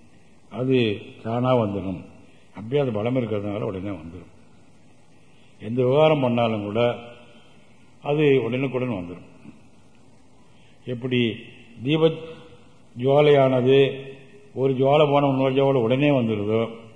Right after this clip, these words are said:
தொடர்ந்து வந்துக்கிட்டே இருக்கோ, அப்படி போல ஆத்தண்ணி தொடர்ந்து போய்கிட்டே இருக்கோ, அப்படி போல இங்கே சின்ன சின்ன தீபஜுவால் உற்பத்தியாக நஷ்டமடைய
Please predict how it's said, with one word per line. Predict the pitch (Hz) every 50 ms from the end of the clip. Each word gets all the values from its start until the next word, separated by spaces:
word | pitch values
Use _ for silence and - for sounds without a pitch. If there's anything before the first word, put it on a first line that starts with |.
| - - - - - - - - -
தொடர்ந்து | - 120 131 143 160 165 156
வந்துக்கிட்டே | 131 120 123 143 143 135 139 123
இருக்கோ, | 113 107 - - 107 110 117 117 113 110 - - - - -
அப்படி | - 117 113 117 110
போல | 90 - 85 82 78 - - - - - - - - - - - - - - - - - - - - -
ஆத்தண்ணி | 113 113 135 156 156 - 156 160 156 151 151 147 143 135 120 139 - - - -
தொடர்ந்து | 127 139 151 151 147
போய்கிட்டே | 113 117 135 147 156 147 139 151 139
இருக்கோ, | 123 120 107 110 117 117 104
அப்படி | 104 104 107 104 95
போல | - 87 87 80 - - - - - - - - - - - - - - - - - - - - - - - - - - - - - - - - - - -
இங்கே | 151 151 151 160 151 - -
சின்ன | 123 135 156 156
சின்ன | 139 156 160 160 165 165 160 156 151 - - - - - - -
தீபஜுவால் | 135 139 160 160 170 160 147 151 147 143 139 135
உற்பத்தியாக | 135 131 156 165 147 - 151 143 135 131
நஷ்டமடைய | 127 127 - 156 139 131 131 123